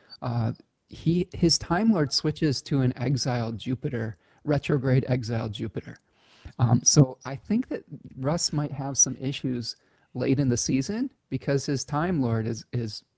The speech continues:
really a, it, it really is a, a downgrade in his Time Lord ruling his chart, even though it is an eleventh house perfection, which still could, could be positive.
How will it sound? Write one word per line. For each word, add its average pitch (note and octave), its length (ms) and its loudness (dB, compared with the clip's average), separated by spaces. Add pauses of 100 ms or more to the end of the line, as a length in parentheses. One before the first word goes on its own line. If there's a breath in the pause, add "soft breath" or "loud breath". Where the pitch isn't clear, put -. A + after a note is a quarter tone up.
(160)
really C#3 500 4
a, - 220 -2
it, C3 180 -6 (320 soft breath)
it D3 140 -4
really E3 240 6
is C#3 120 0
a, A#2+ 280 2
a C#3+ 80 -2
downgrade C#3 600 -2 (280 soft breath)
in C3+ 100 -4
his B2+ 160 -4
Time C3 340 0
Lord A2+ 220 -2
ruling A2+ 320 -4
his A2 160 -6
chart, A2+ 360 -6
even D3+ 340 0
though A#2 200 -2 (140)
it A#2+ 140 -4
is B2 160 -4
an A#2+ 80 -4
eleventh A#2 340 -4
house - 240 -8
perfection, - 460 -4
which - 160 -18
still B2+ 260 -4
could, - 260 -8 (420 soft breath)
could C3 200 -2
be A2+ 80 -2
positive. G#2 640 -10